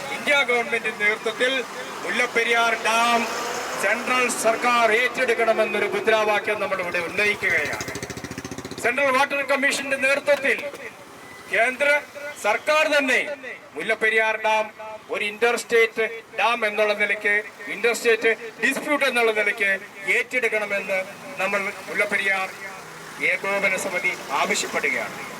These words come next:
സുഹൃത്തുക്കളെ, ഈ വർഗീ-, വർഗീയ, വർഗീയ, വലിയ,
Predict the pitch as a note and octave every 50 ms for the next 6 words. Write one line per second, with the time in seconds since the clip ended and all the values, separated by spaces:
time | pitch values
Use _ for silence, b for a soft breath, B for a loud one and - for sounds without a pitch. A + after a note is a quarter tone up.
0 | - - A3 B3 B3+ A#3 - A3 G3+ F#3 D#3+ - - - - - - - - -
1 | - G#3 A3+ A3 A3+ A3 A3 G#3+ - A3+ - G3+ G#3+ A3+ A3 B3 B3 B3 B3 -
2 | - G#3 G3+ G3+ A3 - A3+ A#3 A3 G#3 G3+ G3+ G#3 B3 C4 C#4 C#4 B3